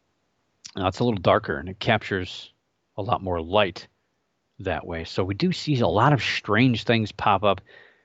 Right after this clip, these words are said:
in these time-lapse photography. And it, it's weird. This, this particular person has shown up, uh, quite a bit in paranormal news. And it's not like he's trying to. Uh, it's just he captures some really interesting things.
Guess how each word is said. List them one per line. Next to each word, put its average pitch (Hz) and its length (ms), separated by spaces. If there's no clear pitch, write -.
in 110 100
these 101 180
time-lapse 95 560
photography. 90 680
And 113 100
it, - 120
it's 113 180
weird. 123 340
This, 117 340
this 143 360
particular 117 460
person 117 400
has 92 200
shown 117 420
up, 107 200
uh, 90 200
quite 165 300
a 139 60
bit 117 420
in 101 100
paranormal 101 500
news. 92 220
And 104 80
it's - 120
not 147 120
like 147 160
he's 110 200
trying 113 500
to. 87 340
Uh, 98 160
it's 104 140
just 117 200
he 107 80
captures 131 480
some 90 180
really 127 260
interesting 104 480
things. 101 480